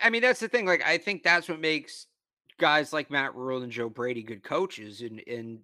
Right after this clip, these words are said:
we've kind of talked about this in the bigger picture. I think there's a lot of coaches in the league who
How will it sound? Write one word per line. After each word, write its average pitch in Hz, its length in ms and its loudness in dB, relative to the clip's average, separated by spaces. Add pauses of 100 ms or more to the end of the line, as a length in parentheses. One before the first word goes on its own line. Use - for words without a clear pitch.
(120)
we've 139 240 -2
kind 147 200 2
of 127 120 0
talked 123 300 -4
about 123 200 -6
this 131 200 -10
in 123 60 -10
the 113 80 -10
bigger 113 280 -8
picture. 165 360 -4
I 113 60 -6
think 131 180 -10
there's 127 180 -6
a 120 40 -6
lot 131 220 4
of 131 80 -2
coaches 123 480 -4
in 120 80 -12
the 113 80 -12
league 110 340 -10 (540)
who 127 440 -2